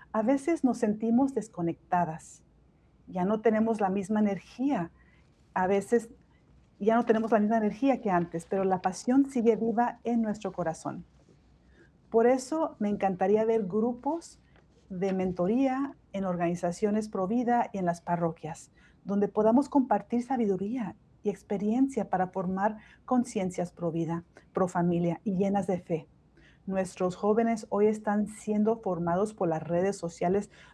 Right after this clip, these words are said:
donde a menudo encuentran ideas contrarias al plan de Dios para la familia.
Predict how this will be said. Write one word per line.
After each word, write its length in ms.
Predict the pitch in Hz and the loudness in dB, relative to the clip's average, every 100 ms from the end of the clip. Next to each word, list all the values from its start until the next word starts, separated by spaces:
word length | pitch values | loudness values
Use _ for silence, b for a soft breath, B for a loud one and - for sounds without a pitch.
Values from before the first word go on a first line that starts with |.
| - | -2
donde 220 | 202 196 | 2 4
a 40 | 196 | 4
menudo 340 | 202 208 247 | 4 4 4
encuentran 720 | 240 240 208 220 220 247 - | 4 0 0 0 2 0 0
ideas 320 | 202 190 220 | -2 0 0
contrarias 720 | 214 247 220 214 180 180 247 226 | 0 0 0 0 -2 0 -2 -4
al 100 | 185 | -4
plan 200 | 180 180 | -2 0
de 100 | 165 | 0
Dios 220 | 170 175 | -2 -2
para 240 | 180 170 | -2 -2
la 140 | 156 156 | -2 -4
familia. 500 | - 151 110 - | -6 -8 -8 -12